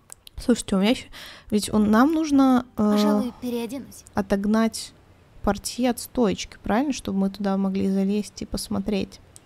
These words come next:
Speaker 1: Подождите, у нас что-то в дневничке есть новое?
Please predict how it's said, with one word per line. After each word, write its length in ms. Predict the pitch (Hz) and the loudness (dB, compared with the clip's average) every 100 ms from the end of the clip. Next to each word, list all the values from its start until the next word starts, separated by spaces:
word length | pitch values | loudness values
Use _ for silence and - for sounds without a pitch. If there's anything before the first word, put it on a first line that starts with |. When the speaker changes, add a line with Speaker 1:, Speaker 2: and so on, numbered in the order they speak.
| - - - - - - - | -20 -20 -20 -20 -20 -20 -20
Speaker 1:
Подождите, 340 | - - - | -18 -10 -6
у 40 | |
нас 120 | 190 190 | -4 -6
что-то 280 | - 208 196 | -10 -12 -12
в 400 | - - - - | -14 -20 -12 -4
дневничке 560 | 196 196 - 202 190 | -2 -2 -4 -4 -2
есть 220 | 233 285 | -2 -4
новое? 380 | 208 196 190 196 | -4 -2 -2 -4